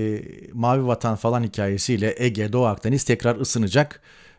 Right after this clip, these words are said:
E, Fatih, Yavuz, Kanuni'den sonra Abdülhamit Han da sulara açılıyor.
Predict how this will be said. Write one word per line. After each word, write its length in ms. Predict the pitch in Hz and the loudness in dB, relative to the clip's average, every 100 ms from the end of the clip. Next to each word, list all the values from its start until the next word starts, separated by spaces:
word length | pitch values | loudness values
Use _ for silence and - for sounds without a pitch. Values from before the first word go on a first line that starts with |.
| - | -10
E, 360 | 107 107 107 104 | -8 -6 -8 -4
Fatih, 560 | - 139 113 131 101 | 4 4 4 0 2
Yavuz, 360 | 117 123 117 - | 4 4 2 -2
Kanuni'den 640 | - 123 139 135 107 104 | 0 2 4 4 2 0
sonra 360 | 98 110 107 135 | -2 0 2 2
Abdülhamit 480 | 123 131 156 180 175 | 2 4 6 6 6
Han 200 | 117 101 | 4 2
da 100 | 82 80 | -2 -8
sulara 380 | - 110 104 92 | -4 2 2 2
açılıyor. 600 | 95 101 98 151 - | -2 -4 0 0 0